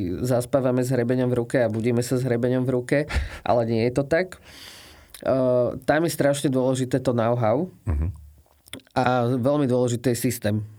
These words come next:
Speaker 1: B-, jednoducho treba, treba mať, e, s-, zvolenú správnu kozmetiku, treba, e, sa, e, pohrať s tou, s tým kúpaním.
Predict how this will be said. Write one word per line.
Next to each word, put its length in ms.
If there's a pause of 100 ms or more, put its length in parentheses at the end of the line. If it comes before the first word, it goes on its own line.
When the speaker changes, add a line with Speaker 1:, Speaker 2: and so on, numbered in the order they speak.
(760)
Speaker 1:
B-, 100 (260)
jednoducho 680 (380)
treba, 580
treba 320
mať, 140
e, 120
s-, 220
zvolenú 500
správnu 400
kozmetiku, 800 (800)
treba, 720
e, 300
sa, 580
e, 640 (260)
pohrať 400
s 140
tou, 240 (320)
s 100
tým 220
kúpaním. 640